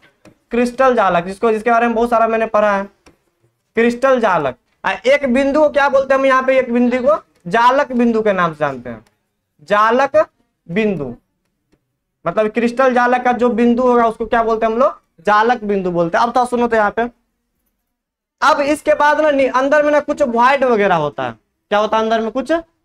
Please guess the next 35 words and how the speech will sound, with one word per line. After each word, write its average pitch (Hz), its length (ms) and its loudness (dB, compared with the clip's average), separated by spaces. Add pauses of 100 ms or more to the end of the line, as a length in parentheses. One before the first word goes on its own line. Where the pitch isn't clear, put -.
void 233 380 0
वगैरह 240 280 2
होता 240 240 0
है, 240 60 -2
कुछ 254 200 -4
रिक्तियां 254 500 0
होता 240 240 0
है। 233 80 2
हमको 240 160 -4
पता 240 260 -2
है 240 60 2
solid 233 340 -2
वगैरह 233 260 0
में 233 100 -6
क्या 240 100 0
होता 226 180 2
है, 214 60 -2
बीच 233 160 -6
बीच 233 120 -4
में 226 80 -2
कुछ 233 160 -10
थोड़ा 226 120 2
थोड़ा 226 160 0
void 208 280 0
बना 180 200 -2
हुआ 160 140 0
होता 135 260 -6
है, 117 80 -8 (420)
टीएचवी, 220 520 -2
ओएचवी 214 460 -2
टाइप 208 240 0
का 202 80 0
void 190 280 -2
होता 180 220 -4
है। 175 140 -6